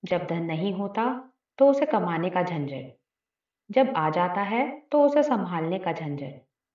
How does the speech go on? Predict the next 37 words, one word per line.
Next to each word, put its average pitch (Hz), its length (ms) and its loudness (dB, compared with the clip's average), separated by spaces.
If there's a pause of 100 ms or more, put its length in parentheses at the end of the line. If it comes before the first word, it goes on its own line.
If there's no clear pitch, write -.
(580)
और 160 240 -4
जब 180 260 -2
आकर 156 280 -4
चला 170 300 0
जाता 214 300 0
है, 247 380 0 (280)
तो 277 80 6
इंसान 262 480 6
को 294 100 4
जीते 190 340 2
जी 247 140 2
मार 180 280 2
डालता 139 340 -4
है। 143 380 -10 (280)
धन 233 240 2
का 220 120 0
लोभ 160 420 0 (160)
कभी 233 260 6
भी 339 140 4
इंसान 214 440 4
को 269 140 6
चैन 226 320 0
से 233 120 2
नहीं 202 280 0
रहने 165 280 -4
देता।" 139 500 -8 (720)
वक्त 247 320 0
ने 233 120 6
उसे 180 220 2
सिखा 214 360 -2
दिया 143 440 -4 (120)
कि 262 80 4
इंसान 220 600 2
गलत 277 280 4
रास्ते 185 360 0
पर 202 160 -2
चलकर 175 600 -4